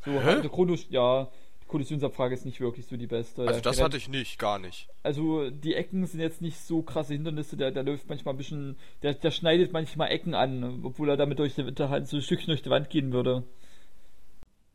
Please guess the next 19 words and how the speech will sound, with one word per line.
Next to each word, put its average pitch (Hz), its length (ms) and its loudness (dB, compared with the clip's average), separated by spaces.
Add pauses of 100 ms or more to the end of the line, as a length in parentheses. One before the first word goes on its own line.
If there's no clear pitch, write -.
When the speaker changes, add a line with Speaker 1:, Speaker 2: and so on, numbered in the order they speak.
(600)
Speaker 1:
Und - 180 -6
manchmal 139 320 2
kommt 151 220 0
er 139 80 8
an 143 100 4
der, 139 180 6
an 131 80 2
der 135 120 2
Vase 143 260 4
nicht 143 100 -6
vorbei, 135 240 2
die 131 80 2
eigentlich 131 200 -2
über 143 160 -4
ihm 123 180 -4
ist. 123 360 -10
Also 123 460 -6 (420)
bisschen, 131 520 -4 (320)
ja. 113 360 0